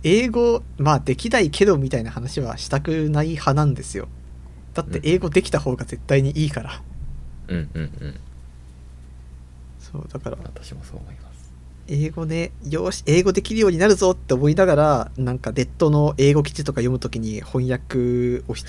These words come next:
Speaker 1: ボタン押しちゃうんすよね。
Speaker 2: <laughs> あ、私もそうですね。あ、英語のYouTube、字幕ついてるやつある、あるじゃないですか。
Speaker 1: うん。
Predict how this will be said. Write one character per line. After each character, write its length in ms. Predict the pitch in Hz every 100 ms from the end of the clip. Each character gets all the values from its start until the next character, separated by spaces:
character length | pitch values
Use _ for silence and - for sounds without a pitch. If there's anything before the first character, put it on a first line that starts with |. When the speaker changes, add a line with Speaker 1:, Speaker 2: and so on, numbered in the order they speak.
| -
Speaker 1:
ボ 80 | 143
タ 120 | 117
ン 20 |
押 100 | 107
し 80 | -
ち 100 | 120
ゃ 40 |
う 60 | 123
ん 40 |
す 140 | 123 -
よ 60 | -
ね。 180 | 139 - - -
Speaker 2:
<laughs> 280 | - - -
あ、 80 | 101
私 300 | 98 - 90
も 100 | 82
そ 160 | 90
う 40 | -
で 60 |
す 120 | -
ね。 140 | 87 - - - - - - - - - 190
あ、 120 | - 104
英 320 | 123 151 160
語 560 | 160 156 156 156 156 151
の 200 | 147 143
YouTube、 960 | 143 143 139 147 123 95 76 - 107 - - -
字 160 | 107 120
幕 180 | 139 -
つ 120 | 151
い 80 | 131
て 100 | 85
る 60 |
や 80 | 82
つ 120 | -
あ 60 | 82
る、 80 | 80 -
あ 60 | 87
る 40 |
じ 100 | 76
ゃ 40 |
な 80 | 62
い 20 |
で 60 | 69
す 60 | -
か。 100 | 143
Speaker 1:
う 20 |
ん。 140 | 104